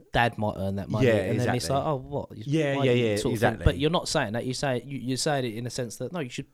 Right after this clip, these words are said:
Speaker 1: push, like, push yourself.
Speaker 2: Yeah, but then not everyone's like that.
Speaker 1: Exactly. This
Speaker 2: Yeah.
Speaker 1: is, that's the flip s-, that's what I was just about to say. It's like, some people aren't motivated by
Speaker 2: Yeah, and,
Speaker 1: Like,
Speaker 2: and
Speaker 1: I, I personally, I'm not m-, majorly like that. I'm more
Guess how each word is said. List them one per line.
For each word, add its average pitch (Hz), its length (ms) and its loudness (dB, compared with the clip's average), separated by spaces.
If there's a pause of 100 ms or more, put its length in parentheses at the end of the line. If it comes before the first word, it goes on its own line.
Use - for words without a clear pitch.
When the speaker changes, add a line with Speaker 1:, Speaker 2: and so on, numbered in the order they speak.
Speaker 1:
push, - 280 -2 (120)
like, 113 120 -12
push - 200 -2
yourself. 98 260 -8 (460)
Speaker 2:
Yeah, 175 220 12
but 156 120 2
then 160 120 8
not 165 120 6
everyone's 131 260 6
like 127 200 4
that. 101 220 -2
Speaker 1:
Exactly. 123 500 -2
This 135 100 0
Speaker 2:
Yeah. 110 220 8
Speaker 1:
is, 110 60 -2
that's 123 160 0
the - 80 -8
flip - 200 -10
s-, - 60 -12
that's 117 180 -4
what 117 40 -4
I - 20 -4
was 110 60 -8
just - 180 -6
about 101 200 0
to - 60 -10
say. 104 280 -4 (200)
It's 120 160 -6 (120)
like, 117 280 0 (800)
some 120 200 0
people 110 520 0 (440)
aren't 175 360 2
motivated 117 580 -4
by 98 240 -6 (180)
Speaker 2:
Yeah, 107 340 4
and, 117 220 -6
Speaker 1:
Like, - 20 6
Speaker 2:
and - 20 6
Speaker 1:
I, 160 340 4
I - 20 6
personally, 104 500 -8
I'm 135 200 -12
not 107 120 -14 (720)
m-, 127 320 -8
majorly 113 680 -6
like 107 180 -6
that. 104 300 -6
I'm 127 180 -2
more 120 320 -2